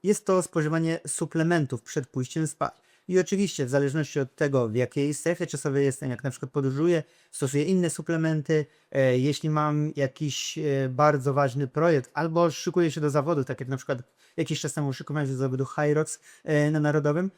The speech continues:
faktycznie wtedy musiałem dużo bardziej zadbać o ten sen i suplementacja, e, wieczorna była bardziej rozbudowana pod kątem tego układu nerwowego.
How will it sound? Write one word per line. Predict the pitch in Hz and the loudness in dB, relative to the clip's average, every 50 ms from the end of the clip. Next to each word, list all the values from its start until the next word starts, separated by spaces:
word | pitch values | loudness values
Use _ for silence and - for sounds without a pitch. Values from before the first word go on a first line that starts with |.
| _ _ _ | _ _ _
faktycznie | - - 151 - - - 175 - - 160 135 | -4 -2 -2 -2 0 -2 -2 -2 -2 -4 -2
wtedy | - - 156 151 151 | -2 -2 0 0 0
musiałem | 147 135 - 151 139 135 135 127 123 | 0 0 -2 -2 0 0 0 -2 0
dużo | 135 170 170 151 147 135 | 0 0 2 2 2 2
bardziej | 123 151 180 196 180 156 139 | 4 4 4 4 4 2 2
zadbać | 135 139 131 127 127 123 - 139 | 2 2 2 2 0 -2 -4 -4
o | |
ten | - 139 139 139 | -6 -4 -4 -4
sen | - 202 214 220 - | -2 -4 -4 -4 -4
i | - 202 | -4 -6
suplementacja, | - 175 160 180 175 170 165 160 175 165 165 - 170 160 156 151 - - _ _ - | -4 -4 -2 -2 -2 -2 0 0 0 -2 -2 0 0 0 0 -2 -4 -12 _ _ -4
e, | 147 143 139 143 139 139 139 139 143 135 | 0 2 4 4 4 4 4 4 4 2
wieczorna | 143 147 139 - 165 143 151 147 143 143 135 - _ _ - | 2 0 0 0 0 0 0 0 0 0 -2 -6 _ _ -2
była | 143 139 139 131 127 | 2 4 4 4 4
bardziej | 123 160 170 160 143 143 139 | 4 4 4 4 4 2 0
rozbudowana | 131 131 123 123 139 131 127 135 131 127 123 | 0 0 -2 -2 -2 -2 0 0 0 -2 -2
pod | - 135 - | -4 -8 -8
kątem | - 147 131 - 135 123 | -6 -4 -4 -4 -4 -4
tego | 135 127 131 127 | -4 -2 0 -2
układu | 123 - 139 135 127 123 | 0 0 0 0 0 0
nerwowego. | 127 123 123 120 120 123 123 123 135 160 208 | -2 -2 -2 -2 -2 -2 -2 -2 -2 -2 -4